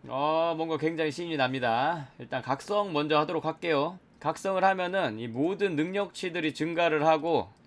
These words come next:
호연 외연과 순보 딜레이 감소까지. 와, 각성을 했더니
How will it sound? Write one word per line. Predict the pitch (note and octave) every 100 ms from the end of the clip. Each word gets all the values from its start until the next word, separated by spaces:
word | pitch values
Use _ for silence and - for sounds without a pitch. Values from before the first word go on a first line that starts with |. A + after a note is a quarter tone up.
| _ -
호연 | A3+ A3+
외연과 | C#3 C3+ A3 D#3+ G#2+ B2 C#3 -
순보 | - - F#3 G3 G3 F3+
딜레이 | - D#3+ D#3+ D3
감소까지. | - C#3 C3+ B2+ B2+ A2+ F#2+ F2+ -
와, | A2+ C#3+ E3 E3
각성을 | C#3+ D3+ A3 G#3+ A3
했더니 | A3 G#3 G3+ G#3+ F3+ G2